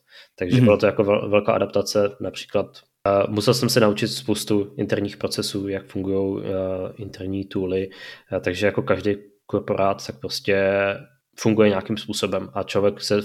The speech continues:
Speaker 1: musí adaptovat. Je to prostě vždycky specifický pro tu firmu a samozřejmě tohle jsem se musel, musel naučit. A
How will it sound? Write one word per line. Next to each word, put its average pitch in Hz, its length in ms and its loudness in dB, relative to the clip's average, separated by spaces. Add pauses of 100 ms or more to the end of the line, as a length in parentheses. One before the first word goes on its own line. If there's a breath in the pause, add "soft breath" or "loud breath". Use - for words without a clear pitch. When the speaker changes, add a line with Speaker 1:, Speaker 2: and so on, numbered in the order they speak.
Speaker 1:
musí 101 300 2
adaptovat. 95 400 0
Je 95 80 -4
to 92 80 -6
prostě - 360 -8
vždycky 98 280 -4
specifický - 640 -6
pro - 120 -8
tu - 120 -6
firmu 101 420 -2 (400 loud breath)
a 98 60 -4
samozřejmě 95 380 -2
tohle 92 220 -6
jsem 92 180 -6
se - 140 -6
musel, 95 460 0
musel 95 300 -2
naučit. 92 460 -6 (380 soft breath)
A 92 300 2